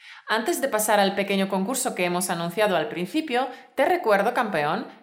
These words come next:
que hemos preparado un pinchuleta que te ayudará a repasar y reforzar los conceptos de la clase de hoy.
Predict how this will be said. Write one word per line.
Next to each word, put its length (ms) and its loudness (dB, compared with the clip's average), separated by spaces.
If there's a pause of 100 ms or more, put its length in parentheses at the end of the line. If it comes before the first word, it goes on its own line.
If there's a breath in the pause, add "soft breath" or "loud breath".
que 180 2
hemos 200 0
preparado 480 2
un 260 0
pinchuleta 640 0
que 100 -2
te 100 -2
ayudará 560 4
a 140 0
repasar 460 0
y 120 0
reforzar 560 0
los 180 -2
conceptos 580 -6
de 80 -4
la 140 -4
clase 300 -4
de 180 -2
hoy. 240 -4